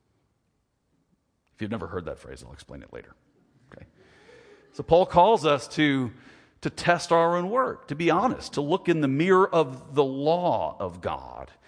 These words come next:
to look in the mirror of Christ, not in the mirror of our neighbor. He calls us to walk in, before God in humility and to find our boast in the grace of God,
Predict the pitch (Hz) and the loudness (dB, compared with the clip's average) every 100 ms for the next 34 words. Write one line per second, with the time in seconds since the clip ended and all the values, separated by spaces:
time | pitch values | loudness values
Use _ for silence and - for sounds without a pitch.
0 | - - - 156 160 170 160 147 143 165 | -20 -18 -4 -2 0 2 2 2 2 4
1 | 165 160 165 139 123 - - - 165 170 | 4 4 4 2 2 -4 -14 -10 -6 -4
2 | 120 107 - - - - - - - 147 | -4 -6 -6 -6 -8 -12 -18 -20 -8 0
3 | 147 156 147 139 139 135 131 135 117 120 | 2 2 0 0 2 4 2 0 -2 -2
4 | 117 117 139 123 117 80 65 92 117 - | -2 0 0 0 -2 -4 -6 -12 -10 0
5 | 156 151 139 - - 127 139 170 127 107 | 2 2 0 -6 -8 -2 2 4 2 -2
6 | - - - - - - 151 139 156 139 | -8 -20 -20 -20 -16 -2 0 0 -2 -2
7 | 143 - 175 160 135 147 147 135 127 135 | -2 0 0 0 0 0 2 0 -2 -4
8 | 127 - 127 110 127 156 127 120 76 78 | -4 -4 -4 0 0 0 -4 -6 -14 -14
9 | 95 151 127 113 104 90 131 131 127 - | -6 -2 0 0 -4 -2 0 2 0 -8
10 | - - - - 139 113 104 110 123 131 | -14 -18 -20 -6 -2 -2 -4 -4 -2 -2
11 | - - 107 92 110 87 76 65 | -4 -8 -10 -6 -4 -4 -6 -12